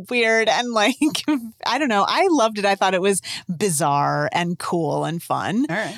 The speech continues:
Speaker 1: Um, but it's real weird.
Speaker 2: I doubt it.
Speaker 1: Yeah.
Speaker 2: Have you ever read Bataille's Story of the Eye?
Speaker 1: No.
Speaker 2: 'Cause this was a required text in art school, and let
Speaker 1: Oh,
Speaker 2: me tell you,
Speaker 1: gosh.
Speaker 2: it is surrealist erotica.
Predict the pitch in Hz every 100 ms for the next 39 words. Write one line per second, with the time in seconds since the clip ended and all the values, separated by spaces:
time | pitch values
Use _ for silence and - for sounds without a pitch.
0 | - 196 175 160 170 175 170 160 143 123
1 | 87 127 302 262 240 208 202 208 196 220
2 | 220 202 185 165 180 156 175 - - 170
3 | 165 165 180 151 131 151 175 226 220 -
4 | - 202 190 180 180 208 285 339 370 302
5 | 254 233 - 196 185 180 180 175 165 -
6 | 226 156 165 170 - - 208 214 180 190
7 | 180 175 185 190 160 160 151 196 185 175
8 | 160 - - - - 214 180 170 180 196
9 | - 170 175 147 185 196 240 247